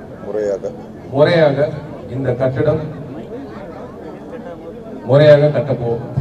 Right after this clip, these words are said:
Speaker 2: கட்டப்படும். இதுக்கு அனைத்து நண்பர்கள், அனைத்து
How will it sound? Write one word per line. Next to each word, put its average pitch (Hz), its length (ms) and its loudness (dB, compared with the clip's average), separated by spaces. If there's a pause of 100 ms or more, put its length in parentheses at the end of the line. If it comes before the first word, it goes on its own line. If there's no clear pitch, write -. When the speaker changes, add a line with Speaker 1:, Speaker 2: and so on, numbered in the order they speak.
(140)
Speaker 2:
கட்டப்படும். 123 500 4 (1000)
இதுக்கு 131 580 2 (680)
அனைத்து 139 460 0 (840)
நண்பர்கள், 147 480 4
அனைத்து 139 580 2